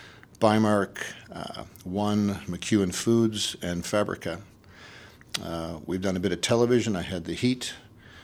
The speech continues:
as a series for three years, and we have Top Chef Canada going into our third season.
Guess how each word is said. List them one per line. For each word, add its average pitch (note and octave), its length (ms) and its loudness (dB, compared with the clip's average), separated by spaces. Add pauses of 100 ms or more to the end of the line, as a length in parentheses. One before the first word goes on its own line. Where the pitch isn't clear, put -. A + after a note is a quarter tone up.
(120)
as F#2 120 -4
a G2 60 0
series G#2 380 2
for - 120 -8
three G#2 300 -2
years, A2 600 0 (140)
and F2 440 -8
we F2+ 100 -2
have F2 180 -4
Top - 180 0
Chef - 200 -4
Canada A2+ 340 0
going G#2 180 0
into F#2+ 180 -2
our D2+ 60 -2
third F#2 340 -2
season. A#2 520 0